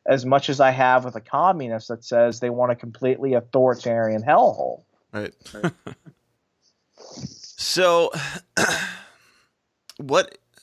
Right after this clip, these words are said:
Speaker 2: I mean, you've kind of given a, a bit of a vague answer to it, th-, this concept that you, th-, this hole that you've dug for yourself so gracefully. Um, what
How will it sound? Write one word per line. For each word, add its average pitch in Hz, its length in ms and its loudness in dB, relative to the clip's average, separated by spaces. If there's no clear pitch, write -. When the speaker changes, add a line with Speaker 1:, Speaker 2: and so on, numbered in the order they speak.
Speaker 2:
I - 40 -8
mean, 147 120 -4
you've 120 160 -6
kind 220 240 -2
of 160 120 -2
given 151 240 0
a, 104 400 0
a - 60 -14
bit 165 180 -6
of 170 100 -6
a 127 60 -4
vague 120 580 -2
answer 151 420 -4
to 113 240 -6
it, 101 120 -10
th-, - 160 -20
this - 280 -6
concept 160 680 -2
that 104 180 -4
you, 92 220 -10
th-, 113 220 -10
this 135 260 -6
hole 165 200 0
that 113 160 -2
you've 117 180 -8
dug 120 240 0
for - 120 -12
yourself 113 520 -6
so 120 400 -8
gracefully. 117 600 -6
Um, 127 540 0
what 143 480 -2